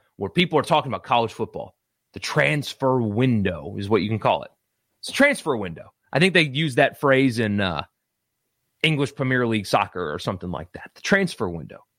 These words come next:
Do it in college football as well. Two separate times that are favorable academically,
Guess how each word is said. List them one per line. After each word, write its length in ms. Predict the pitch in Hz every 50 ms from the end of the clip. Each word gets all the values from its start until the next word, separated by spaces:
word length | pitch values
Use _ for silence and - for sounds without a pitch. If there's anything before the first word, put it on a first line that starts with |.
| _ _ _ _ _ _ _ _ _ _ -
Do 160 | 135 151 156
it 20 |
in 80 | 139 147
college 240 | - 127 123 117 -
football 340 | - 107 - 104 92 85
as 120 | 85 - -
well. 240 | - - - - _ _ _ _ -
Two 360 | - 151 180 214 220 220 220 _ _ _
separate 440 | - - - 139 - - 190 - -
times 420 | - 123 101 92 98 113 117 110 113
that 260 | 127 113 120 - - _ _ -
are 280 | - 98 - - 123 113
favorable 500 | - 131 127 131 143 139 135 147 143 -
academically, 720 | 113 117 - 117 107 107 98 90 90 - 82 80 98